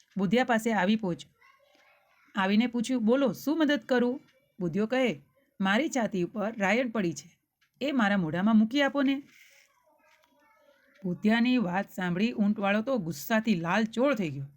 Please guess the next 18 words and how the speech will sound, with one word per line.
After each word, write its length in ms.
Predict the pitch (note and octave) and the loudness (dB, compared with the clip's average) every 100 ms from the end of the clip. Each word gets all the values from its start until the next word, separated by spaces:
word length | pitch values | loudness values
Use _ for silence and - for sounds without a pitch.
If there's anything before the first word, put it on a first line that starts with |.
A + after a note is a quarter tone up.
| _ _ _ _ _ | _ _ _ _ _
એ 80 | D4+ | 0
મને 420 | C#4 F#3+ G#3 C4+ - | 2 4 2 0 2
આ 180 | A#3+ | 2
માટે 540 | C#4+ G#3+ F#3+ F3 G3 C4 - | 4 4 2 0 -2 -4 -8
છેક 400 | - C#4+ F4+ F#4+ | -2 2 2 2
ઊંટ 220 | C#4+ D4+ | 0 0
ઉપરથી 280 | D#4+ D#4 D4+ | 0 0 2
નીચે 220 | D4 D4+ | 0 2
ઉતાર્યો. 460 | D4+ D4 C#4+ A3+ C#3+ _ _ _ _ _ - | 0 2 2 2 -2 _ _ _ _ _ 0
ગુસ્સામાં 480 | G3 A3 C4 C4 C4 | 0 2 2 2 2
ને 100 | B3 | 2
ગુસ્સામાં 460 | G3 - G#3+ A3 | -2 0 2 2
પાછો 360 | A3 F#3 F3+ C4+ | 0 -4 0 2
વળી 180 | A3 G3+ | 2 2
ઊંટ 260 | F#3+ G#3+ | 2 2
ઉપર 240 | F#3 G3+ G#3 | 2 -4 -2
ચડી 240 | F#3 D#3 | -2 -2
ગયો. 240 | C#3+ C#3+ | -6 -10